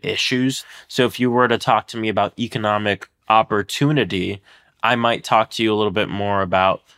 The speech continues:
student debt, debt, food insecurity,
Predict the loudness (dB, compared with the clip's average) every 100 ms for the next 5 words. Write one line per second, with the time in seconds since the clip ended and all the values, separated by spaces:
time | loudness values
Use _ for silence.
0 | _ -16 -12 -4 -2 -2 -2 2 4 2
1 | -2 _ _ _ _ _ _ 2 4 4
2 | -2 _ _ _ _ _ _ _ -2 2
3 | 4 2 -4 0 0 2 0 0 -4